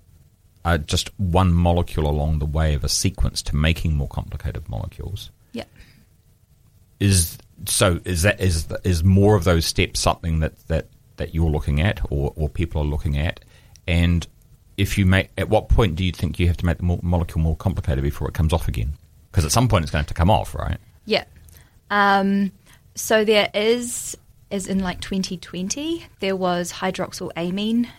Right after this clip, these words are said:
Speaker 2: um, detected in space.
Speaker 1: So that's
Speaker 2: So if that's just
Speaker 1: N H two O H.
Speaker 2: Yeah, so adding just a bunch more hydrogens
Speaker 1: Right, yeah.
Speaker 2: essentially to that N O molecule. Um, and there had been a little bit of research with that more as a focus, um, but no one had really looked at that initial step there,
Speaker 1: Hmm.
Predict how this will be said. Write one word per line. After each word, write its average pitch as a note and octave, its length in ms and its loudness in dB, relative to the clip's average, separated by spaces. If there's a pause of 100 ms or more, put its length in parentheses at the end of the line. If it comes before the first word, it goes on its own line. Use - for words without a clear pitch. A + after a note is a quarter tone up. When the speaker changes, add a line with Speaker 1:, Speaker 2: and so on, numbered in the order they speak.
Speaker 2:
um, F#3 220 -2
detected F#3 480 -8
in F3+ 100 -4
space. - 540 -6
Speaker 1:
So - 180 -4
that's - 140 2
Speaker 2:
So F3 160 2
if F3+ 80 -4
that's F#2+ 280 4
just F3 220 -2
Speaker 1:
N - 40 0
H - 40 0
two F#2+ 260 4
O C#2 200 -2
H. - 480 -10
Speaker 2:
Yeah, G3+ 260 2
so F3+ 180 -2
adding F3 460 0
just - 300 -8 (120)
a F3 60 -2
bunch E3+ 340 -6
more D3 140 -6
hydrogens E3+ 460 0
Speaker 1:
Right, E2+ 160 6
yeah. D#2 60 4
Speaker 2:
essentially D2+ 580 0
to - 220 -4
that D#3 200 -4
N E3 140 -6
O D#3 160 -4
molecule. D#3+ 640 -6 (500)
Um, E3 400 0
and F#3 160 0
there F#3+ 120 4
had A3 260 0
been A3 120 -2
a F#3+ 80 -2
little F#3 180 0
bit F3 120 0
of F3 120 -2
research E3 520 -4
with E3+ 180 -8
that E3+ 260 -2
more E3 200 -4
as D#3+ 140 -4
a - 80 -10
focus, G#3+ 720 -4
um, D#3+ 480 -4 (640)
but F#3 120 -2
no F#3+ 200 4
one G3 100 2
had F#3+ 100 0
really F3+ 200 0
looked E3+ 220 -4
at - 80 -10
that - 160 -6
initial F#3 380 -2
step - 320 -12
there, B3+ 220 2
Speaker 1:
Hmm. D#2 140 2